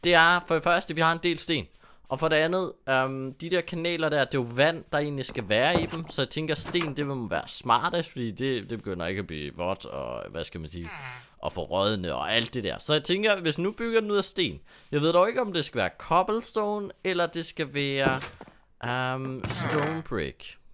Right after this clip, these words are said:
Hmm. Skal det være cobblestone eller stone brick? Vi kunne bygge selve søjlerne ud af de her... Åh, hvordan er det nu, man laver dem? Det er, det er en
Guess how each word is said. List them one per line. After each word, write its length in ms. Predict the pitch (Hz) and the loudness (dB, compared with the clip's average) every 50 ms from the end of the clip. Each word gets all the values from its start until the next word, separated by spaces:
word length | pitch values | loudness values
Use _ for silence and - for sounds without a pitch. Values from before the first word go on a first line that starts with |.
| - - - | -20 -16 -12
Hmm. 520 | 123 110 90 80 71 65 50 55 58 - - - - _ _ _ _ _ _ _ _ _ _ _ _ _ _ - | -10 -10 -10 -10 -10 -12 -14 -16 -18 -18 -20 -20 -20 _ _ _ _ _ _ _ _ _ _ _ _ _ _ -18
Skal 200 | - - - 117 | -16 -10 -8 -6
det 60 | 110 | -2
være 120 | 113 110 107 | -2 -4 -4
cobblestone 800 | - - - 165 170 175 - 190 185 - - 175 165 160 160 151 | -4 -4 -2 0 0 0 -2 -6 -6 -6 -4 -4 -4 -4 -4 -6
eller 120 | - 139 131 | -4 -6 -6
stone 320 | - - - 127 123 131 | -4 -4 -4 -4 -4 -2
brick? 260 | - 90 69 - - - - - - - - | -6 -6 -8 -8 -10 -20 -20 -20 -20 -18 -8
Vi 140 | - 139 160 | -2 -2 -2
kunne 140 | 147 - 147 | -2 -2 -6
bygge 280 | 143 175 196 214 202 - | -2 -2 -2 -2 -2 -4
selve 440 | - - 180 180 180 190 214 240 | 0 4 6 6 6 6 2 2
søjlerne 640 | 226 - - 190 175 170 170 185 196 196 196 185 - - | 2 4 6 6 8 8 8 6 4 4 4 2 -2 -2
ud 240 | 175 185 196 185 | -2 0 0 0
af 180 | - - 156 147 | 0 0 -2 -2
de 180 | 147 - 170 170 | -2 -6 -6 -2
her... 340 | 175 180 175 165 151 139 | 0 2 4 6 6 4
Åh, 380 | 113 - - 151 - 135 139 135 | 4 2 0 -2 -2 -2 -2 0
hvordan 240 | 143 139 143 156 165 | 2 2 0 0 0
er 60 | 156 | -2
det 100 | 151 147 | -2 -2
nu, 80 | 151 160 | -4 -4
man 200 | 156 151 139 120 | -4 -4 -2 0
laver 300 | 120 123 139 143 143 135 | 0 0 2 2 0 0
dem? 260 | - 113 110 113 110 - - | -2 -2 -4 -4 -6 -6 -4
Det 180 | 143 147 151 | -2 0 2
er, 280 | 143 135 127 123 120 117 | 4 4 4 4 2 0
det 300 | - - - 156 156 139 | -2 -4 -6 -4 -2 0
er 140 | 135 127 - - | 0 -2 -2 -2
en 240 | 131 131 123 120 | -6 -6 -6 -8